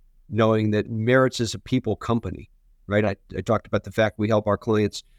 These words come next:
attract, engage, and retain their best people. That's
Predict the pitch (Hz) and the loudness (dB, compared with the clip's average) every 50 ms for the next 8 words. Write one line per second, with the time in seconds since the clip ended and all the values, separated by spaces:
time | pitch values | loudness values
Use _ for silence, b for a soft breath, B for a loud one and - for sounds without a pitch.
0 | _ _ _ - 98 - - - 113 107 107 107 - - - - 98 90 104 104 | _ _ _ -10 -8 -4 0 2 4 4 4 2 -2 -6 -8 -6 -6 -2 0 0
1 | 104 101 101 101 - 104 101 95 90 - - - 104 104 101 98 101 90 - 113 | 2 2 0 -2 -4 -4 -2 -2 -2 -2 -2 0 0 2 2 0 0 0 0 0
2 | 104 98 - - - 117 107 - - 80 - _ _ _ _ _ _ _ _ _ | 0 0 -2 -4 -4 -4 -4 -2 -6 -8 -8 _ _ _ _ _ _ _ _ _
3 | _ _ _ - 104 113 135 - - - - | _ _ _ 0 0 0 0 0 -6 -10 -10